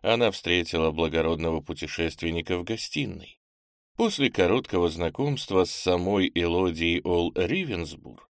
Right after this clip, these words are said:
и её внуками Ретином, шестнадцати лет, и Митием, пятнадцати,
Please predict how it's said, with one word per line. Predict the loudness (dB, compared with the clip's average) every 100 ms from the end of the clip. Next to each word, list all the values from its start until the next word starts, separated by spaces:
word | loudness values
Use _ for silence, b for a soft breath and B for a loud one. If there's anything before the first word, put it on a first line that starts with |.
| _ _ _ 4
и |
её | 6 6 4 2
внуками | 2 0 0 2 2 2 0 2
Ретином, | 2 2 0 -2 -2 0 0 -2
шестнадцати | -4 -4 -2 -4 -6 -2 0
лет, | 4 4 2 -2 -2
и | 0
Митием, | 0 -2 -4 -4 -4 -6 -4
пятнадцати, | -4 -2 -2 -4 -14 -14 -16